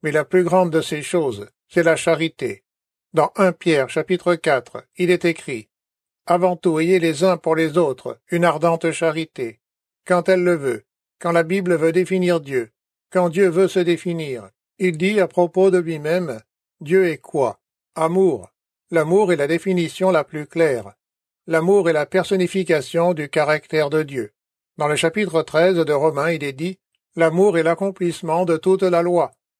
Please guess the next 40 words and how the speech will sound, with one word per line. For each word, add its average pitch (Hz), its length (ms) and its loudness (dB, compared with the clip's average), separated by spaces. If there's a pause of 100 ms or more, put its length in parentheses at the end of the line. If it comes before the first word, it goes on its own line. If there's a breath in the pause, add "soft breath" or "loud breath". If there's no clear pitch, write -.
(220)
L'amour 175 400 2
est - 20 0
le 156 140 0
point 156 240 -4
culminant 180 560 0
de 175 140 2
tout. 180 280 -4 (680)
L'amour 165 440 0
est 165 60 2
l'ingrédient 165 580 0
numéro 175 460 2
un 170 120 2
dans 156 140 0
la 156 160 2
vie 165 220 0
en 160 100 -2
ce 170 120 -2
qui 165 180 -2
concerne 165 520 0
l'adaptation 165 800 2
de 165 80 2
la 160 160 4
vie 143 280 -8 (100)
au 165 160 0
caractère 160 580 0
de 160 160 0
Dieu. 151 320 -4 (640)
Et 160 100 0
triste 190 320 -2
à 147 80 2
dire, 156 400 0 (480)
un 151 120 -4
amour 175 320 2
aussi 156 260 0
urgent 170 400 0
soit-il, 151 640 -4 (340)
aussi 165 340 -2
important 175 640 0
que 160 160 -4
divin, 147 420 -4